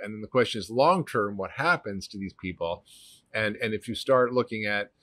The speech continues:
a lot of these situations, you see, you see this increasing creeping insulin, even if you're eating,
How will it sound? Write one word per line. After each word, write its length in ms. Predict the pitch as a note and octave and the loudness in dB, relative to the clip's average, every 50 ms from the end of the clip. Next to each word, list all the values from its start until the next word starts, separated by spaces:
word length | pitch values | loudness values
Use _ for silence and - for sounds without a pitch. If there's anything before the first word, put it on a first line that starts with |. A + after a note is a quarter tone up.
| _ _ _ _ _ _ - | _ _ _ _ _ _ -2
a 60 | G#2 | 2
lot 180 | G#2+ A#2 A#2+ A#2+ | 4 4 4 4
of 80 | A2+ | 2
these 180 | A#2 A#2 G2+ - | 0 -2 -2 -4
situations, 560 | - A#2+ - - C#3 F3 G3 F#3 - C3+ A#2 B2+ | -6 -6 -2 2 2 4 4 2 0 -2 -4 -4
you 60 | B2 | -4
see, 380 | - - B2 A#2+ A#2+ B2 B2+ B2 | -2 0 0 0 2 0 0 0
you 100 | B2 A#2 | -2 -4
see 200 | - - - B2 | -2 -2 -2 -2
this 200 | A#2 A2+ G2+ - - | -2 -2 -6 -6 -6
increasing 720 | A#2+ A#2 A#2+ A#2 - - A#2 A2+ - - G#2+ G#2+ G#2+ G2 | -4 -4 -4 -4 -6 -6 -6 -6 -4 -6 -6 -6 -8 -8
creeping 380 | - - A2 G2+ - G#2 G2+ G#2 B2 | -6 -6 -6 -4 -4 -4 -4 -2 -2
insulin, 400 | D#3+ D3 - - F#2+ F2+ F#2 G#2+ | -2 -2 -4 -4 -6 -8 -4 -4
even 200 | C#3 C#3+ C#3+ D3 | -2 -2 -2 -2
if 140 | C3 - - | -4 -4 -4
you're 80 | A#2+ F#2+ | -4 0
eating, 460 | B2 C3 C3+ C3 A#2 A2 G#2 G#2 | 0 2 2 2 2 0 0 -4